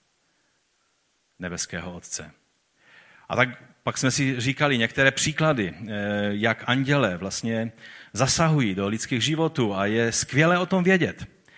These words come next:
Ale pokud jste nabyli dojmu, že to minulé shromáždění bylo o andělech,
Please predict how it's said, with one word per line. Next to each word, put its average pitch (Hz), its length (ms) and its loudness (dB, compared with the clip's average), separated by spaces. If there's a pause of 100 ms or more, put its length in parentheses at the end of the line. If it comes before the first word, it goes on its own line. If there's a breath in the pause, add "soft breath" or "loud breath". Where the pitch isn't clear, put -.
(440 loud breath)
Ale 127 320 8 (160)
pokud 170 240 6
jste - 160 6
nabyli 165 300 6
dojmu, 170 340 6
že 160 160 4
to 156 160 6
minulé 165 320 8
shromáždění 156 680 6
bylo 143 220 4
o 120 40 2
andělech, 143 640 0